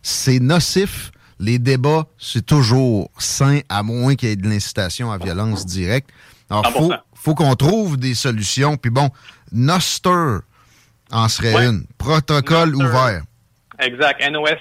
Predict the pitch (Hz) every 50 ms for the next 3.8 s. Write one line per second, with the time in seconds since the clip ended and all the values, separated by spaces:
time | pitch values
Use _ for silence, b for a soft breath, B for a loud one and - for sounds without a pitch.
0 | - - 135 123 123 127 135 147 156 165 156 143 - 135 - 123 120 113 - 151
1 | 147 151 151 - 170 160 - 139 120 117 120 123 131 139 147 151 151 - - 127
2 | 120 117 - - 143 147 151 139 - 139 123 - 123 120 - 156 151 135 120 -
3 | - 135 117 113 110 - - - 127 131 135 139 139 143 139 123